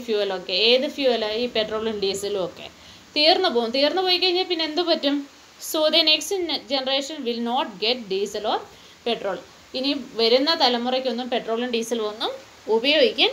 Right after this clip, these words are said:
കിട്ടത്തില്ല. അതുകൊണ്ട് നമ്മൾ വളരെ ശ്രദ്ധിച്ച് മാത്രമേ ഇത് ഉപയോഗിക്കാൻ പാടുള്ളൂ. They discuss further.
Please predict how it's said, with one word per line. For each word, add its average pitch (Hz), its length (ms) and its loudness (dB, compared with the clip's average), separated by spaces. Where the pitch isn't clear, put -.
കിട്ടത്തില്ല. 220 380 0
അതുകൊണ്ട് 202 260 0
നമ്മൾ 226 340 0
വളരെ 208 340 4
ശ്രദ്ധിച്ച് 220 440 -2
മാത്രമേ 196 540 -2
ഇത് 240 160 -2
ഉപയോഗിക്കാൻ 190 540 -4
പാടുള്ളൂ. - 340 -12
They 427 180 2
discuss 370 420 0
further. 196 320 0